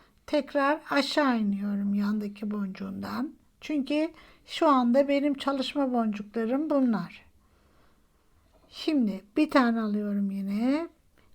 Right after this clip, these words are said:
Kum, bir kristal, bir kum alıyorum. Gene bu aşağı çıktığım için yukarıdan yine aşağı iniyorum. Şu.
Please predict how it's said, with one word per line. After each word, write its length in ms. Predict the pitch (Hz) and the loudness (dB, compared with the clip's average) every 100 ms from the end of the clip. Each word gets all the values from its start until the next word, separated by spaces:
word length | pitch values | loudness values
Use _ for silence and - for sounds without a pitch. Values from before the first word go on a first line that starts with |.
| - | -20
Kum, 600 | - 208 208 254 320 240 | -10 -4 -2 -2 -2 -2
bir 380 | 240 233 226 - _ - | 2 2 0 -8 _ -20
kristal, 840 | 202 202 - - 220 208 226 262 302 _ _ _ _ | -20 -18 -20 -16 -10 -4 -2 -4 -6 _ _ _ _
bir 320 | 220 214 208 | -2 -2 -4
kum 220 | - 220 208 | -6 -2 0
alıyorum. 840 | 202 196 196 190 202 220 269 311 - - _ _ - | 0 -2 -6 -6 -4 -2 -2 -4 -16 -20 _ _ 0
Gene 520 | 302 302 285 311 - 262 | 2 4 4 2 0 -2
bu 100 | 254 | 0
aşağı 520 | 262 254 - 285 277 | 0 -2 0 0 -2
çıktığım 500 | - - - 320 302 | -8 -10 -4 -2 -4
için 540 | 240 - 226 262 339 - - _ - | -6 -6 -2 -2 -4 -14 -20 _ -6
yukarıdan 600 | 254 - 247 240 262 277 | -4 0 2 2 0 -2
yine 360 | 262 247 277 | -2 -2 -2
aşağı 480 | 285 233 - 214 190 | -2 -4 -6 -10 -10
iniyorum. 480 | 185 175 170 170 170 _ _ - - _ _ _ _ _ _ _ _ _ _ _ _ _ _ _ _ _ _ | -12 -14 -16 -18 -20 _ _ -20 -20 _ _ _ _ _ _ _ _ _ _ _ _ _ _ _ _ _ _
Şu. 340 | - - 202 | -20 -20 -18